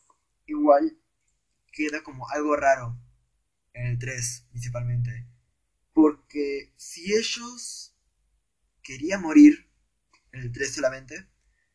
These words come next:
¿por qué atacaban a los necromorfos?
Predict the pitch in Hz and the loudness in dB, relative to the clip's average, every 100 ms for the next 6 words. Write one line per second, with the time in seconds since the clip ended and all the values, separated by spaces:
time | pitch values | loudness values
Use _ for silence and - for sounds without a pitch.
0 | _ _ _ _ - 160 - 262 277 - | _ _ _ _ -6 -6 -4 -8 -6 -4
1 | 123 123 135 131 131 131 127 131 123 117 | -4 -2 -2 -2 -4 -10 -10 -12 -16 -16
2 | 113 - - | -18 -18 -18